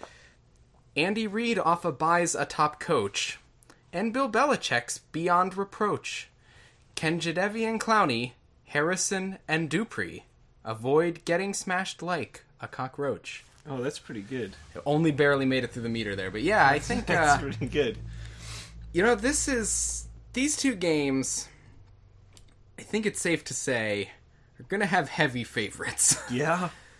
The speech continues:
Speaker 2: Yeah,
Speaker 1: Um,
Speaker 2: don't say.
Speaker 1: Texans at Patriots. The only real hope for the Texans, it's actually kinda interesting because I think if not for this widespread belief that the Texans are not very good,
Speaker 2: Mm-hmm.
Speaker 1: we, you could make a case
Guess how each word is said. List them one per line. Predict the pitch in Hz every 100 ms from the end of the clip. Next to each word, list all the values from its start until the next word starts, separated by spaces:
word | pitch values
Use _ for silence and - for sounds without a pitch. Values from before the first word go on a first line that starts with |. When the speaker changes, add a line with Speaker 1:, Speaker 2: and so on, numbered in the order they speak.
| -
Speaker 2:
Yeah, | 165 247 117 107
Speaker 1:
Um, | 175
Speaker 2:
don't | 156 -
say. | - 117 101 98 92 -
Speaker 1:
Texans | - 208 254 - 240 185
at | 180 -
Patriots. | 160 147 - 131 123 117 - - - - - - - _ -
The | 127 160
only | 226 269
real | 214 185 156
hope | 175 165
for | -
the | 131
Texans, | 117 147 143 - 104 98 101 - - - _ _
it's | 170 196
actually | 349 -
kinda | - 220 -
interesting | 254 143 123 120 110
because | 120 - 131 123 - - - - - -
I |
think | - 254 254
if | 175 151
not | 156 -
for | - 147
this | 127 - -
widespread | 127 131 139 135 - 135 113
belief | 110 110 120 110 -
that | 107
the | 104
Texans | - 117 - 104 98
are | 117
not | 104 104
very | 110 104
good, | 101 127 180 175 _ -
Speaker 2:
Mm-hmm. | 147 151 135 127
Speaker 1:
we, | 143 147 135
you | 123 165
could | - 214
make | 190
a | 147
case | - 247 196 - - -